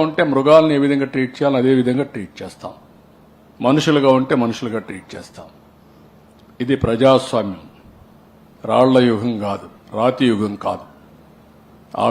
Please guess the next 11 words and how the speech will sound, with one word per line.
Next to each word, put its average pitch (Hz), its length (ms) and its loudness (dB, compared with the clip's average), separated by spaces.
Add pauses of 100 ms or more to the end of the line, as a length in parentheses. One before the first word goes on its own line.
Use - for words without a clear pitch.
(120)
విషయం 117 300 -2
వీళ్ళందరూ 113 400 -4
గుర్తుపెట్టుకోవాల్సిన 107 760 -6 (100)
అవసరం 120 300 -2 (100)
ఉంది. 147 120 -4 (960)
అలాంటి 170 320 6 (100)
దాంట్లో 165 260 2 (100)
మీ 143 60 2 (140)
ఇష్ట - 200 -10 (160)
ప్రకారం 147 480 2
పెట్టి, 139 260 -4